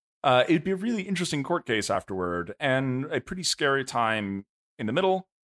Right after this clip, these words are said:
And I wouldn't predict what would happen. Um, but it's the kind of thing that I, that I, I personally hope, uh, wouldn't happen, um, 'cause the, the precedent and the implications, um, are pretty intense. And,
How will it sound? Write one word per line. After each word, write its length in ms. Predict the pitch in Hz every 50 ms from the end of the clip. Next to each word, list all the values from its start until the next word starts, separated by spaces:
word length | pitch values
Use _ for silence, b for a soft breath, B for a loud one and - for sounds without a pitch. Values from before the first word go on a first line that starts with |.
| _ _ -
And 240 | 120 110 113 113 110
I 40 |
wouldn't 200 | 107 117 117 110
predict 240 | - 113 113 101 -
what 140 | 104 98 101
would 160 | 120 139 139
happen. 560 | 131 120 113 110 - 107 101 95 90 90 92 - _ _ -
Um, 400 | - 98 92 90 90 90 87 87 87 95 _ _ -
but 100 | - 113
it's 100 | 107 -
the 60 | 127
kind 180 | - 120 104 101
of 60 | -
thing 200 | - 104 98 92
that 140 | 95 92 92
I, 200 | 90 87 87 92 _ _ _ _
that 160 | - 107 92 95
I, 380 | 92 90 87 87 85 87 87 - _ -
I 160 | 120 120 110
personally 380 | - - 175 175 - - 127
hope, 260 | 107 110 101 92 - - _ -
uh, 240 | - 107 92 87 87
wouldn't 300 | 95 131 147 123 90 92 _ _ _ _ _ _ _ -
happen, 380 | 117 98 92 - 87 85 80 - _ _ _ _ _ _ _ _ -
um, 240 | 110 95 90 90
'cause 220 | 87 - 120 104 -
the, 260 | 104 98 92 90 87
the 420 | - - 92 90 87 87 87 87 - _
precedent 400 | - - 147 127 - 127 117 104
and 100 | 110 101
the 60 | 92 101
implications, 840 | 104 - - - 107 92 92 - 98 90 87 85 - - - - _ _ _ _ _ _ _ _ _ -
um, 340 | 92 87 87 87 87 87 -
are 40 | -
pretty 200 | - - - 117
intense. 640 | 92 90 - - 175 180 170 - - - - - - _ _ -
And, 580 | 101 98 95 95 95 95 90 87 87 85 -